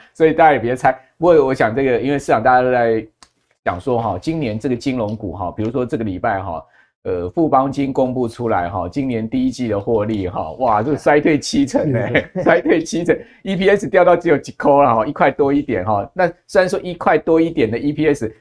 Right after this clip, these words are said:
Speaker 1: 是这个礼拜已经揭露哈，这个金控公司已经揭露，呃，字节获利的 number one 了，<laughs> 就富邦金衰退七成哦，还是 number one，赚E P S一块多啊。所以说看起来哈，今年这个金融股确实是真的是压力很大了哈，因为讲实在还是有这个防疫险的啊、产险的问题哈。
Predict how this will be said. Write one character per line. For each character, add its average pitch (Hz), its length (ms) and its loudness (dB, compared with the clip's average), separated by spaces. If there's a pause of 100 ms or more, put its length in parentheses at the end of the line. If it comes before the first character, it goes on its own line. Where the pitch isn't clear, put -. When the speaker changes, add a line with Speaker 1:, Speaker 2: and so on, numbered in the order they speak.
(160)
Speaker 1:
是 185 200 -4
这 208 240 0
个 151 160 4
礼 117 160 -2
拜 151 220 2
已 131 180 -4
经 151 220 -2
揭 156 240 6
露 135 200 6
哈， 101 200 -4
这 147 120 -4
个 131 140 0
金 160 160 -4
控 160 160 0
公 147 140 0
司 139 100 -4
已 117 60 -4
经 127 100 -4
揭 135 180 0
露， 123 320 2 (120)
呃， 95 260 -4
字 143 240 -2
节 110 180 -2
获 123 240 0
利 123 160 -2
的 104 120 -2
number 147 400 0
one 147 320 4
了， 127 100 -2
<laughs> - 0 -
就 175 160 2 (480)
富 226 140 2
邦 202 200 4
金 202 180 -6
衰 185 200 2
退 185 140 2
七 175 240 -6
成 127 200 0
哦， 127 160 2
还 - 120 -2
是 160 80 -6
number 143 280 0
one， 143 240 2
赚 147 220 0
E 156 100 -6
P 147 160 -2
S 135 140 -6
一 110 60 -4
块 127 180 0
多 104 200 -2
啊。 107 100 -2
所 190 100 -2
以 170 60 -2
说 170 200 -2 (300)
看 190 180 -2
起 139 120 0
来 104 200 2
哈， 110 200 0
今 160 180 -4
年 127 160 -4
这 139 80 -2
个 131 80 0
金 139 160 -4
融 123 160 -4
股 95 160 -8
确 127 160 -4
实 107 180 -6
是 101 420 -4
真 117 180 -2
的 107 100 -4
是 98 360 -6
压 110 120 0
力 107 160 -2
很 - 160 -6
大 90 240 -2
了 73 140 -10
哈， 87 160 -10
因 117 80 -6
为 117 40 -6
讲 98 160 -6
实 107 120 -4
在 110 40 0
还 104 120 -4
是 120 140 -8
有 95 120 -4
这 104 80 -6
个 101 100 -4
防 101 220 -4
疫 110 80 -4
险 80 220 -8
的 78 180 -12
啊、 82 120 -10
产 98 220 -8
险 92 140 -8
的 85 80 -8
问 98 220 -6
题 76 200 -18
哈。 82 160 -12